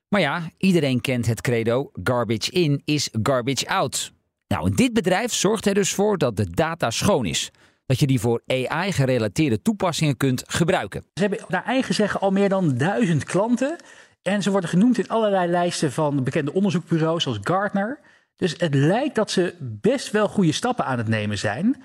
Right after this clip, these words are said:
Speaker 2: om ook die mogelijkheden van, eh, ja, dat data warehousing beschikbaar te maken voor, eh, voor kleinere organisaties.
Speaker 1: Remy Gieling van A I punt N L. Bij ons te gast is, eh, Douwe Dirks van Nornorm, Furniture as a Service. Daarover gaat het in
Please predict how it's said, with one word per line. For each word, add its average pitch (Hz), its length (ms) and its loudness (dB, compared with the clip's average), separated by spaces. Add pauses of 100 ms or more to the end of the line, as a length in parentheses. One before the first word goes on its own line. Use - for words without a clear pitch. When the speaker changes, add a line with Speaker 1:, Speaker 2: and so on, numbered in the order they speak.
(240)
Speaker 2:
om 262 440 2
ook 240 260 0
die 202 100 6
mogelijkheden 185 580 0
van, 151 160 0
eh, 139 100 0
ja, 190 120 0
dat 95 180 -4
data 147 360 0
warehousing 143 760 0 (300)
beschikbaar 185 420 0
te 160 100 -2
maken 151 340 0
voor, 135 220 0
eh, 120 160 0
voor 120 160 -4
kleinere 143 340 0
organisaties. 104 920 -4
Speaker 1:
Remy 180 320 2
Gieling 101 340 0
van 113 300 0
A 127 80 0
I 113 120 0
punt 95 240 -2
N 87 80 0
L. 64 120 -6 (500)
Bij 123 240 2
ons 110 180 2
te 110 100 0
gast 80 300 -2
is, 95 220 0
eh, 101 160 4
Douwe 120 340 2
Dirks 185 420 2
van 135 280 2
Nornorm, 180 760 2
Furniture 196 680 0
as 151 80 -4
a 139 40 -4
Service. 185 520 0 (380)
Daarover 147 540 0
gaat 123 200 0
het 113 100 -4
in 101 180 4